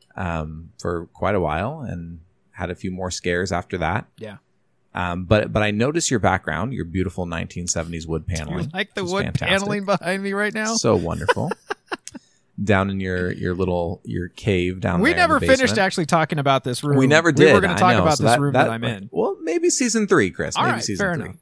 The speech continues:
Speaker 2: fair enough.
Speaker 1: We'll, we'll, we'll do, we'll do a tie over.
Speaker 2: Yeah.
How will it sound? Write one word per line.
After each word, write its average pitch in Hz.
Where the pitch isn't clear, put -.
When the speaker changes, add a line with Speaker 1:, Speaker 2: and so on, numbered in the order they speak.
Speaker 2:
fair 151
enough. -
Speaker 1:
We'll, 131
we'll, 143
we'll 151
do, 151
we'll 143
do 143
a 123
tie 92
over. 85
Speaker 2:
Yeah. -